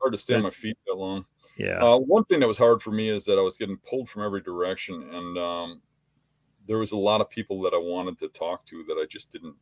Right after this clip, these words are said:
Speaker 1: have the time.
Speaker 2: Right. Right. Yeah,
Speaker 1: I
Speaker 2: you
Speaker 1: did
Speaker 2: always
Speaker 1: have
Speaker 2: feel bad.
Speaker 1: people out of the booth, like, uh, like, other companies and stuff, telling me they wanna talk to me and, uh,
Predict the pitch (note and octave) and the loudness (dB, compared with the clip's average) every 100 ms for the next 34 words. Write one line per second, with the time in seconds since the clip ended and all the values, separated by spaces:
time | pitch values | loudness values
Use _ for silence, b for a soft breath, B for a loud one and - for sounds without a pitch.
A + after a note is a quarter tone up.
0 | _ - - - - D3+ - - _ _ | _ -20 -20 -20 -16 -14 -14 -16 _ _
1 | - F#2+ F#2 F#2 - _ _ _ _ _ | -14 -8 -2 -4 -4 _ _ _ _ _
2 | _ _ _ _ F#2+ F2+ F#2 - _ _ | _ _ _ _ -8 -4 -4 -6 _ _
3 | _ B B B G#2+ G#2+ A2+ A2 G#2+ G2+ | _ B B B 6 6 8 8 8 6
4 | G2 G#2 G#2 G2 - - - G#2+ G#2 F2 | 2 4 4 2 0 -8 -2 2 2 0
5 | E2 G2+ A2 F#2 F2+ D#2 F2 F2 E2+ _ | -2 -2 -2 0 -2 2 2 2 0 _
6 | _ _ _ _ _ _ _ _ _ _ | _ _ _ _ _ _ _ _ _ _
7 | F#2+ F#2+ G2 F#2 G2+ G#2+ - F2+ E2+ E2 | 0 4 4 4 0 -2 -2 -6 -8 -8
8 | - E2 - F2+ F2+ E2+ E2 E2+ D2+ F2 | -4 -4 -4 -8 -6 -8 -6 -8 -4 -2
9 | F#2 - E2 E2 D#2+ D#2+ D#2 D#2 | -2 -6 -10 -10 -10 -10 -10 -12